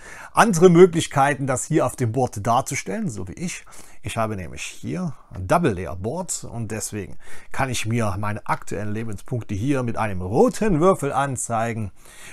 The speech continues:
und die Maximum Lebenspunkte eins höher, um da nicht drüber hinauszukommen. Das wird mir im Spiel auf alle Fälle helfen, wenn ich die Boards mal hin und her rücken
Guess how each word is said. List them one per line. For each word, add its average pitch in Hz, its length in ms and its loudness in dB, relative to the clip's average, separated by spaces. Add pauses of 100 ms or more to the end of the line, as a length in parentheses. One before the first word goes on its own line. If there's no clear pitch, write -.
und 131 260 -2
die 104 160 0
Maximum 113 500 -2
Lebenspunkte 101 640 -8
eins 165 560 0
höher, 147 480 6
um 117 180 -4
da 104 140 0
nicht 101 420 -6
drüber 104 280 -4
hinauszukommen. 107 880 -2
Das 156 220 4
wird 233 120 10
mir 175 100 0
im 135 60 2
Spiel 147 240 0
auf 107 140 -2
alle 135 200 2
Fälle 123 260 0
helfen, 117 260 0
wenn 117 120 -4
ich 107 100 -6
die 101 80 -6
Boards 120 400 -4
mal 113 200 -2
hin 180 220 4
und 143 100 2
her 143 220 4
rücken 143 420 2